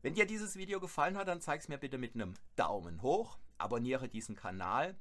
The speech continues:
Ich bedanke mich recht herzlich für deine Aufmerksamkeit. Schau mal in die Links unter diesem Video, da habe ich was für dich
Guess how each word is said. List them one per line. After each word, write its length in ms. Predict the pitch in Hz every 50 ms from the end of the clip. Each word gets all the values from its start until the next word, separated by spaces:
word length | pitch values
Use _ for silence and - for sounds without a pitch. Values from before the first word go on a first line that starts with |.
| - - - - - - - - - - - - -
Ich 180 | - 123 - -
bedanke 280 | 131 127 117 117 -
mich 200 | 147 120 110 -
recht 280 | 117 135 147 - - -
herzlich 420 | 135 - - - - 131 123 -
für 280 | - - - 139 131 131
deine 340 | 123 113 110 107 104 85 -
Aufmerksamkeit. 880 | 131 151 - - 208 196 - - - 170 180 - - 151 139 156 -
Schau 340 | - - - 147 - 147 165
mal 280 | 180 185 175 175 175 156
in 240 | - 143 139 139
die 160 | 131 131 131 120
Links 340 | 123 143 170 180 - -
unter 300 | - 123 123 123 131 117
diesem 340 | 110 107 110 107 110 101 95
Video, 300 | 92 104 143 185 190 185
da 120 | 165 143 113
habe 140 | 113 110
ich 140 | 123 - -
was 180 | 101 98 - -
für 180 | - 113 101
dich 300 | 95 - 98 95 - -